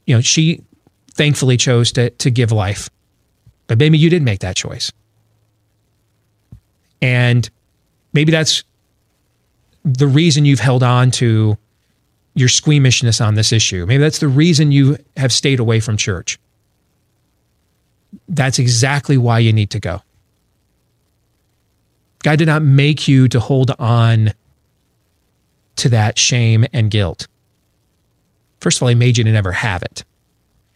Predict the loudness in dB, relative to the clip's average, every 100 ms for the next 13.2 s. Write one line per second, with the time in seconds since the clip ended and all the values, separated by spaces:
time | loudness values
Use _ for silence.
0 | _ -6 -4 0 0 0 0 0 0 0
1 | 0 0 0 0 -2 -6 -8 _ _ -4
2 | -2 0 0 0 0 0 -2 -2 -2 -2
3 | -4 -6 -6 -8 -12 _ _ _ _ _
4 | _ _ _ _ _ 0 2 2 2 2
5 | 2 0 2 0 0 -2 -2 0 0 0
6 | 0 2 2 4 2 2 2 0 0 0
7 | -2 -4 -2 -4 -6 _ -6 -4 0 0
8 | 0 0 0 -2 -4 -6 -10 _ _ -6
9 | -2 0 0 0 -2 -2 -2 -2 -6 -6
10 | -14 _ _ _ _ _ _ _ -2 0
11 | 0 0 0 0 0 0 0 -2 -2 0
12 | 2 2 0 -2 _ _ -8 0 2 2
13 | 2